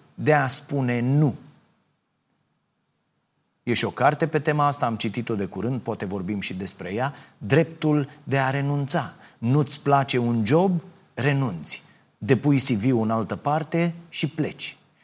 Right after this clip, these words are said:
Este un drept fundamental care face diferența dintre sclavie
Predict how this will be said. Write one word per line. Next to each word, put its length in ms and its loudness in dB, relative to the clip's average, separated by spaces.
Este 240 4
un 220 0
drept 280 0
fundamental 920 -2
care 200 0
face 260 -2
diferența 640 0
dintre 340 -4
sclavie 840 2